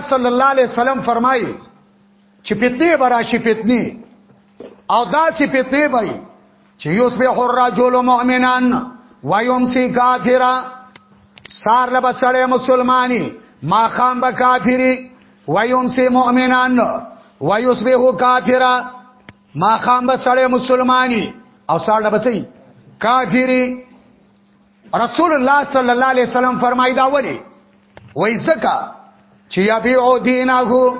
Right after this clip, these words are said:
بعرض من الدنیا، یبیع دینه بعرض من الدنیا، خرڅوي به دین خپل په یو دوو ټکو د دنیا باندې.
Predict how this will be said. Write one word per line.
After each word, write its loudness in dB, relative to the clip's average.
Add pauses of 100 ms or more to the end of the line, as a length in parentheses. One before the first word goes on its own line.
(300)
بعرض 0
من 2
الدنیا، 0 (520)
یبیع 2
دینه 0 (280)
بعرض 0
من 2
الدنیا، 0 (460)
خرڅوي -2
به 0
دین 0
خپل 0 (500)
په 0
یو 0
دوو 2
ټکو 2
د 2
دنیا 2
باندې. 0